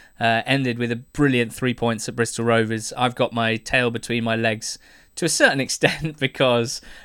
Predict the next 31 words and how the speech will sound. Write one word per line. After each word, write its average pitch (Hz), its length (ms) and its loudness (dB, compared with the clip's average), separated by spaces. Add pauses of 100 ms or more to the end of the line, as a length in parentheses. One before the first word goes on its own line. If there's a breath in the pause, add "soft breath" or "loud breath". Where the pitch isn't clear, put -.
(140 loud breath)
uh, 113 340 2
those 117 260 2
of 113 60 -8
you 120 80 0
who 120 80 2
listen 120 240 -2
to - 80 -12
the 120 80 -6
betting 123 320 0
show 117 220 2
will 113 160 0
know 113 320 2
that 110 440 -2
I 107 600 -2 (420 loud breath)
decided 113 560 4
that 117 140 0
Rochdale, 113 720 4 (100)
uh, 110 400 0
had 123 220 -4
been 123 120 0
on 120 140 0
a 117 40 -4
bit 120 180 -2
of 110 80 -2
a 117 40 -2
hot - 260 -2
streak 127 340 -4
finishing 156 400 -2
wise 147 480 0
and 120 480 0
were 110 540 0